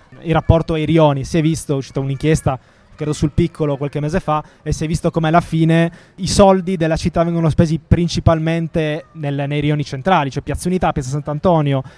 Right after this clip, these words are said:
Cavana, e tutti i soldi ve-, della città vengono spesi lì. E poi,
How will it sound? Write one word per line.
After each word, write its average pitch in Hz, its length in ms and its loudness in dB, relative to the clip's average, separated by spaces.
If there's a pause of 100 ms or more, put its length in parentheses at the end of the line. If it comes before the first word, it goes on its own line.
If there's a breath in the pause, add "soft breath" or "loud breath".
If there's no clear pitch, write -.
Cavana, 151 520 0
e - 100 -4
tutti - 220 -2
i - 20 -2
soldi 202 240 0
ve-, 170 160 -2
della 151 180 -4
città 185 300 0
vengono 160 240 2
spesi 143 340 -2
lì. 175 160 2 (280 soft breath)
E - 60 -12
poi, 185 320 6